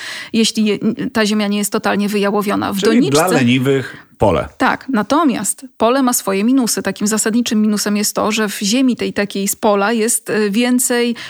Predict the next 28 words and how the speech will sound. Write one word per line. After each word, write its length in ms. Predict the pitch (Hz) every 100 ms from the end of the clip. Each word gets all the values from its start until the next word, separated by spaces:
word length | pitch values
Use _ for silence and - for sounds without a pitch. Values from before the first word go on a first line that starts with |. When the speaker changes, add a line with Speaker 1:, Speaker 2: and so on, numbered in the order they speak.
| -
Speaker 1:
różnego 380 | 233 220 233 233
rodzaju 380 | 226 226 220
nasionek, 720 | 226 226 - 220 214 208 208 - -
wiatr 380 | 196 226 254 -
też 200 | 233 -
łatwiej 320 | 214 - 208
nawiewa, 460 | 208 208 202 196 196 - -
w 40 | 214
związku 340 | 247 277 233
z 60 | -
czym 160 | 226
będziemy 340 | 214 208 208 202
troszkę 320 | 208 208 220
częściej 400 | 202 208 - 214
pielić, 560 | - 220 98 90 - 247
na 120 | 214
Speaker 2:
Mhm. 200 | - 190
Speaker 1:
pewno. 240 | 214 - - - - -
Z 80 | -
jakiegoś 420 | 220 220 277 302
powodu 380 | - 240 214 202
na 120 | 202
takich 280 | 196 208 220
grządkach 420 | 196 233 240 233
podwyższonych 720 | 220 208 208 220 - 196 190 -
na 80 |
przykład, 420 | 196 - - 202 202
gdzie, 580 | 196 214 214 208 220